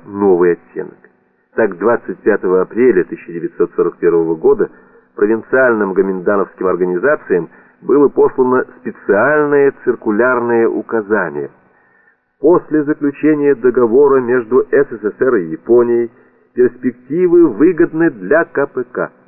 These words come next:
Кроме того, действительно имеется возможность,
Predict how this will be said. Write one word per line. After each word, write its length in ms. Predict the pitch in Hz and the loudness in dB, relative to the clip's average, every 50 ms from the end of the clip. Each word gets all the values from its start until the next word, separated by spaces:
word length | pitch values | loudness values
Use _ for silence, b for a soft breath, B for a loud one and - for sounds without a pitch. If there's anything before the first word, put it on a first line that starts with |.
| _ _ _ _ _ _ _ _ _ _ _ | _ _ _ _ _ _ _ _ _ _ _
Кроме 240 | - 156 175 165 160 | 0 2 2 2 2
того, 240 | 156 151 151 160 156 | 2 2 4 4 2
действительно 840 | 139 139 127 _ - 127 143 165 160 160 165 160 160 160 156 156 b b b b b - | 0 -2 -6 _ -2 0 0 2 2 0 -2 0 0 -2 -2 -4 b b b b b -2
имеется 500 | 107 107 120 143 156 156 139 - - 139 | 0 2 4 4 4 2 2 0 0 2
возможность, 720 | 127 107 90 95 107 123 139 135 135 151 151 - _ | 2 2 2 2 2 2 2 2 2 0 -2 -2 _